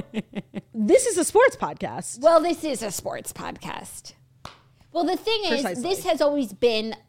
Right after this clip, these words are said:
Speaker 2: pop culture, entertainment, news podcast, if we're being real. And, like, this is what's going on in pop culture and entertainment. Sorry. So, yeah, we studied up.
Speaker 1: So, yeah, we fell in love with the sport.
Speaker 2: Okay?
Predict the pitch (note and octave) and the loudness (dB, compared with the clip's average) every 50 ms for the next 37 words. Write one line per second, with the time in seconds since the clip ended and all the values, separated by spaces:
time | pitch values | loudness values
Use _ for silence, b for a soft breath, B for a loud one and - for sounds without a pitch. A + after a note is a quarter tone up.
0 | _ _ _ _ _ - - C#4+ C4+ C#4 - - - B3+ A#3+ A3 - A#3+ A3+ - | _ _ _ _ _ -2 2 2 2 2 2 -4 -6 -6 -6 -4 -4 -4 -4 -2
1 | - - G#3+ G3+ G#3 G#3+ G3+ G#3+ G#3+ F#3+ F#3+ F#3 F#3 F3 - - - - - - | -2 -2 -4 -4 -4 -8 -6 -6 -6 -6 -6 -8 -10 -12 -12 -14 -14 -14 -14 -12
2 | - - - - - - A3 G#3 A3+ A3+ A3+ A3 G#3 F#3 D#3 D#3 F#3+ G3+ G#3 G3+ | -12 -14 -14 -12 -10 -8 -6 -4 -4 -4 -4 -6 -4 -4 -4 -4 -4 -4 -8 -10
3 | - - - G3 G3+ C4+ E4 E4 - - - A3+ A3+ A3+ G3+ F#3 G3 A3+ G#3+ A3 | -12 -14 -16 -12 -8 -6 -6 -6 -6 -6 -2 0 0 0 0 -2 -2 -2 -2 -2
4 | - - G3+ G3 F#3+ F3+ F3+ F3 E3+ E3+ - F3 - - - F3 F3 - F3+ E3 | -2 -4 -2 -2 -4 -6 -8 -10 -10 -10 -8 -8 -10 -8 -10 -12 -12 -12 -12 -12
5 | D#3+ D#3+ E3 E3 D#3+ D#3+ D#3+ - - - - - - - - - - C4 C#4+ F4+ | -12 -12 -12 -14 -14 -16 -16 -16 -16 -16 -18 -20 -20 -20 -20 -6 2 4 6 6
6 | F#4 D#4 C4 A#3+ B3 A#3+ B B B B B - F4+ E4+ C#4+ F4 G4 E4+ A#3 G3 | 6 6 4 2 0 -2 B B B B B -2 0 2 2 4 4 2 2 0
7 | F3+ - b b b A3+ G#3+ C#4+ D4 - - - C#4+ C4 A#3+ A#3+ A3+ G3 - B1+ | -4 -8 b b b -6 -2 -2 -2 0 2 2 2 2 2 0 0 -2 -2 -2
8 | - - - - _ _ _ _ _ _ _ _ _ _ _ _ _ _ _ _ | -4 -8 -14 -20 _ _ _ _ _ _ _ _ _ _ _ _ _ _ _ _
9 | _ _ - B B B B B B - F#4+ G4 F4 F4+ D#4 A3+ F3+ D#3 - G3 | _ _ -20 B B B B B B -2 2 4 6 6 6 4 2 0 -2 2
10 | B3 E4 D4+ - - E4 D4 C4+ C4 B3+ B3 B3+ A#3+ G#3+ A#3 A3+ - A3+ - - | 4 4 4 4 4 6 6 8 8 6 6 4 4 4 2 2 0 0 -2 -4
11 | - - G#3+ F#3 F3 B3+ D#4 C#4+ - - G#4 G4+ G4+ | -4 -4 -2 -4 -2 -2 -2 2 4 6 6 8 8